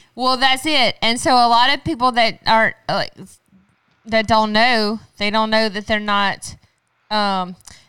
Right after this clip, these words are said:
they think Baton Rouge. And, like, s-, this, like, a lot of people on Twitter are like, This is not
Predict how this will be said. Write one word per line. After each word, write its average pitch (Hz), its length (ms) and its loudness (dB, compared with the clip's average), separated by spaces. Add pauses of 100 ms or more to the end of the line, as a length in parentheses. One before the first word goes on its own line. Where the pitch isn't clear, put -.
(140)
they 233 140 0
think 226 340 -4
Baton 214 340 -2
Rouge. 226 500 -8
And, 202 100 -8
like, 196 220 -4 (260)
s-, - 200 -18
this, 208 380 -12
like, 202 260 0
a 208 80 -6
lot 202 160 0
of 214 60 -8
people 233 140 -10
on 214 60 -10
Twitter 262 240 -4
are 233 80 0
like, 190 320 0
This 226 220 -4
is 262 180 -6
not 190 520 0